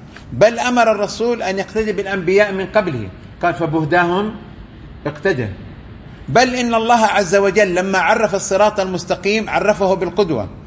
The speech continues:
فقال: "صراط الذين أنعمت عليهم."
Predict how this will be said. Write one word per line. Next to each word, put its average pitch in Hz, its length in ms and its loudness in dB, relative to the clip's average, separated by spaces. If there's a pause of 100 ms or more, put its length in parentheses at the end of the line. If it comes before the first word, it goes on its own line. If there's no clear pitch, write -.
(260)
فقال: 196 360 2
"صراط 196 360 0
الذين 180 420 -2
أنعمت 180 440 -2
عليهم." 190 560 2